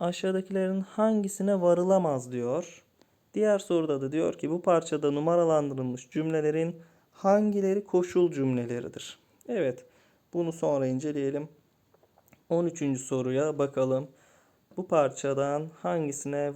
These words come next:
varılamaz? Parçayı okuyalım. Bir, çağımız sorunlarla dolu. Artık iç dünya, dış dünya yok, bir bütün var. İki,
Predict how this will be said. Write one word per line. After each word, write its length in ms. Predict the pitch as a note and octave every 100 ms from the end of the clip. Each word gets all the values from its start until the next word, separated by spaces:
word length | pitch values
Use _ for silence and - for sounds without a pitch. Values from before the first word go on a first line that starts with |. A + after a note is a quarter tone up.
| C3
varılamaz? 640 | C3+ C3+ C3+ B2+ A#2+ - -
Parçayı 680 | F3+ F3 - D#3 D#3 D#3+ E3 - _
okuyalım. 520 | D#3 D#3 D3 C3+ B2+ B2 _ _ _ _ _ _ _ _ _ _ _ _ _ _ _ _ _ _ _ _ _ -
Bir, 360 | F#3 E3 - - _ _ _
çağımız 480 | - D#3 F3 A3+ B3
sorunlarla 760 | - G3+ G#3 G#3+ A#3+ A3 D#3+
dolu. 320 | C3 A#2 A2+ -
Artık 480 | F3 G3 G3 G3 -
iç 280 | G#3 -
dünya, 520 | E3 C3+ B2+ B2+ C#3+ E3
dış 260 | G3 -
dünya 440 | D3 C3 C3+ D#3+ D#3+
yok, 480 | D3+ E3 E3+ - -
bir 260 | F3+ F3+ D3+
bütün 340 | C#3+ D#3+ C#3+
var. 320 | B2 A2+ - - - - -
İki, 380 | F#3 - B2+